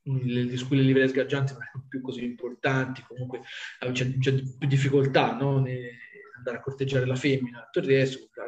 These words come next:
c'è stato un impatto anche secondario abbastanza importante sugli animali. È un'altra cosa su cui si potrebbe aprire un libro,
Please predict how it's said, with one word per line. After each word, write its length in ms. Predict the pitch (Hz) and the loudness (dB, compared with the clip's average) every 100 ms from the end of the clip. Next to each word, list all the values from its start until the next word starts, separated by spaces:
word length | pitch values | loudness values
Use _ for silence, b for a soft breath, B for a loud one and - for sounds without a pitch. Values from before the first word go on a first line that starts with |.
| - - | -14 -16
c'è 120 | - | -8
stato 220 | 131 123 | -4 0
un 80 | 139 | 2
impatto 500 | 135 139 131 123 135 | 2 2 0 0 -2
anche 180 | 127 - | -4 -6
secondario 500 | 135 123 127 135 127 | -6 -4 0 0 0
abbastanza 480 | - - 123 - | -4 -10 -10 -10
importante 560 | 127 - 117 - 117 113 | -16 -14 -16 -14 -18 -16
sugli 240 | - - 113 | -18 -16 -14
animali. 280 | 113 107 - _ b b b b b _ _ _ | -14 -14 -18 _ b b b b b _ _ _
È 80 | 196 | 2
un'altra 340 | 156 135 135 | 2 2 2
cosa 160 | 131 127 | 0 0
su 80 | 127 | -2
cui 80 | |
si 80 | 123 | -6
potrebbe 220 | 123 123 | -4 -4
aprire 180 | 120 151 | 0 2
un 120 | 143 | 2
libro, 580 | 123 117 - - - _ | 0 -8 -10 -16 -18 _